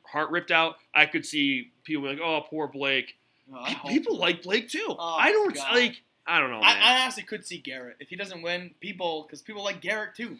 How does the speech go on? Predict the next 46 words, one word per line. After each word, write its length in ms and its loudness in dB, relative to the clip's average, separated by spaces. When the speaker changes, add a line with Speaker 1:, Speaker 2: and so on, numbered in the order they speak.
Speaker 2:
I 80 -6
mean, 220 -4
Speaker 1:
No, 480 6
Speaker 2:
well, 200 0
Speaker 1:
the 60 0
Speaker 2:
the 60 0
Speaker 1:
memes, 280 4
Speaker 2:
memes. 280 -8
Speaker 1:
the 80 -6
memes, 400 4
Speaker 2:
The 60 -6
Speaker 1:
man, 160 6
Speaker 2:
memes. 40 -4
I 40 -8
Speaker 1:
the 60 -20
Speaker 2:
forgot 440 2
he's 120 0
a 100 -4
Speaker 1:
memes. 260 4
Speaker 2:
memer. 160 4
Speaker 1:
They're 120 4
not 260 8
gonna, 240 2
they're 120 2
not 180 4
gonna 120 2
Speaker 2:
God 100 -6
Speaker 1:
do 60 2
that 160 6
Speaker 2:
damn. 120 2
Speaker 1:
on 40 -4
a 40 -2
Disney 300 -12
corporation. 600 -10
They're 100 -2
not 260 4
Speaker 2:
Schemer 100 -2
Speaker 1:
gonna 180 -4
Speaker 2:
and 60 -8
Speaker 1:
do 60 -10
Speaker 2:
a 20 -10
Speaker 1:
that. 80 -10
Speaker 2:
memer. 60 -2
Speaker 1:
Yeah. 60 -8
Speaker 2:
I 20 -18
forgot. 500 -14